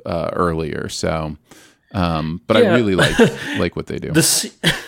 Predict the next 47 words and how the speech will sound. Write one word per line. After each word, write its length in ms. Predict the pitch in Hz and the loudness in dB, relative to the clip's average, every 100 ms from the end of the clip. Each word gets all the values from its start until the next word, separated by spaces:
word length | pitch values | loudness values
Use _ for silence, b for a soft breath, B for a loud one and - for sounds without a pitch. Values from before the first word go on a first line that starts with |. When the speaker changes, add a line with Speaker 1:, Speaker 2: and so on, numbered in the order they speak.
| - | -18
Speaker 2:
<laughs> 400 | - - 381 285 | -18 -6 -4 -2
the 80 | 170 | -2
scene 580 | - - 247 269 254 220 | 0 2 4 4 2 4
where 360 | 196 180 165 156 | 4 6 6 6
his 260 | 170 151 | 4 4
dad 560 | 143 156 165 156 135 135 | 2 4 6 8 6 4
and 360 | - 143 135 113 | 2 2 4 2
Jaime 320 | 170 170 165 | 2 4 4
are 100 | 139 | 4
sitting 400 | - 160 160 151 | 2 2 2 2
on 180 | 143 139 | 4 4
those, 280 | 135 131 | 4 2
uh, 440 | 160 135 127 127 127 | 2 4 6 4 0
fold-out 500 | - 143 151 156 151 | 0 4 6 4 2
chairs 400 | 180 160 165 160 | 2 2 2 2
and 80 | 143 | 2
they're 100 | 135 | 4
Speaker 1:
Mm-hmm. 100 | 147 | 4
Speaker 2:
talking 300 | 143 151 151 | 2 0 0
about, 300 | 139 139 156 | 2 2 2
you 100 | 143 | 2
know, 400 | 135 135 135 139 B B B B | 4 4 2 -2 B B B B
uh, 200 | 143 131 | 2 2
the 140 | 127 135 | 4 0
city 840 | - 170 156 156 156 156 156 147 | 2 2 2 2 0 0 0 2
and, 120 | 135 131 | 2 2
like, 220 | 123 127 | 0 -2
where 340 | 165 139 139 | 2 4 6
they 220 | 127 135 | 6 6
live 300 | 135 135 131 131 | 8 6 6 4
in 280 | 131 135 - - | 2 0 -4 -8
Paradise 420 | 147 131 131 127 135 | 0 2 4 2 0
Speaker 1:
Yeah. 320 | 139 131 127 202 | 0 4 4 2
Speaker 2:
East. 180 | 160 220 B 185 175 - | -2 -8 B -20 -18 -2
And 260 | 151 131 | 0 2
then, 260 | 139 139 135 | 4 6 6
uh, 400 | 131 127 123 175 - _ _ _ - | 4 4 2 -2 -10 _ _ _ -14
you 160 | 202 160 | 0 0
tell 240 | - 214 208 | 4 6 6
me 120 | 185 | 6
that 180 | 143 135 | 6 4
that's 240 | 160 160 | 2 4
in 100 | 165 | 2
the 80 | 139 | 2
same 360 | - 165 151 139 | 2 2 2 0
scene 420 | - 160 143 131 | -2 0 2 4
where 340 | 131 127 127 | 4 2 -2